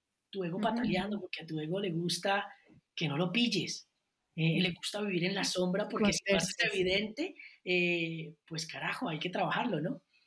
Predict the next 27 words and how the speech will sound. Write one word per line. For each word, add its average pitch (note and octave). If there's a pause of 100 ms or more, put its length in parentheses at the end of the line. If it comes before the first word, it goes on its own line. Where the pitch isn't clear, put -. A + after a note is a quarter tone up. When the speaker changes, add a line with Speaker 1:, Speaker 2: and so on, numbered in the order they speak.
(220)
Speaker 1:
Eh, E3+
entonces F3
él G#3+
prefiere A#3
pasar F#3+
desapercibido G3
como A3
para E3+
que E3
no D#3+
lo F#3
saquen A3
de G#3+
la E3+
zona E3
de F#3+
confort E3+ (220)
y G3
no G3
sacarte A3+
a A3
vos A3
en A3
esa G#3+
zona A3
de A3
confort, F3+